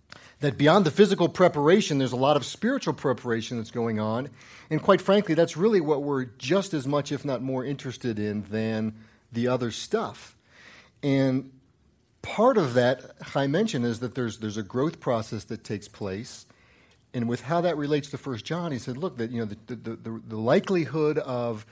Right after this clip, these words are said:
things being exposed and the likelihood of there being some, uh, that being the instigator of some offenses with one another is, is very likely. And that that's part of the process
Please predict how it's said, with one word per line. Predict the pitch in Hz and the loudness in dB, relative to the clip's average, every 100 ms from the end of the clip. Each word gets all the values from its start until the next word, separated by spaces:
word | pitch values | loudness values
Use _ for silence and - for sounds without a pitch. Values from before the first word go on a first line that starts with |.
| - _ | -20 _
things | - 175 170 147 | -6 0 0 0
being | 135 143 127 | 0 0 0
exposed | 117 - 160 160 151 139 135 | -4 -2 2 2 2 -2 -4
and | 127 | -6
the | 120 | -2
likelihood | 120 131 151 135 110 135 127 117 - - _ - | 0 -2 -2 -6 -4 -2 -4 -6 -16 -20 _ -6
of | 123 120 117 107 - _ | -2 0 0 -4 -12 _
there | 117 127 120 | -2 0 0
being | 127 139 135 120 | 0 0 0 -2
some, | - 123 113 110 107 - _ _ _ _ _ _ _ _ - | 0 0 0 -2 -6 -18 _ _ _ _ _ _ _ _ -10
uh, | 120 110 110 113 - _ _ 151 131 120 | -4 -4 -4 -6 -12 _ _ -16 -14 -4
that | 117 147 139 | 0 2 2
being | 147 | 2
the | 139 | 2
instigator | 165 170 - 151 143 135 | 2 0 0 2 4 4
of | 117 | 0
some | - 123 | -2 -2
offenses | 107 170 196 135 | 2 2 2 -2
with | 113 107 | -6 -4
one | 110 | -2
another | 104 104 127 | -2 0 0
is, | 131 113 | -2 -4
is | - 113 | -6 -4
very | 107 131 127 131 | 2 4 4 4
likely. | 123 156 160 95 90 - _ - - - - - | 4 4 2 -8 -12 -14 _ -20 -20 -20 -20 -10
And | - 120 | -4 2
that | 117 | 6
that's | 151 - | 6 4
part | - 180 185 131 - - | -4 2 4 4 0 -2
of | 131 123 113 | 0 0 0
the | 113 | -6
process | 110 - 147 156 147 123 113 110 | -6 -2 0 0 -4 -6 -6 -8